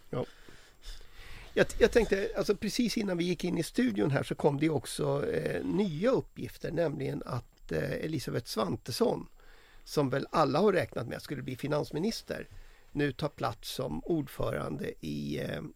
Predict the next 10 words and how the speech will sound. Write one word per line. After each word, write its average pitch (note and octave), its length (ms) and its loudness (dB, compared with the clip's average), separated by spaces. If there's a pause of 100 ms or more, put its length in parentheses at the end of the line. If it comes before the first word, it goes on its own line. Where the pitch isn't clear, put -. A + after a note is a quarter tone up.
(240)
finansutskottet. - 1000 2 (1160)
Eh, - 300 -4 (300)
ska - 240 -6
man E3 180 0 (180)
tolka F3+ 360 0
det A#3+ 180 0
som F#3+ 200 -4
att - 400 -10
hon D#3+ 260 -4
inte E3+ 480 -2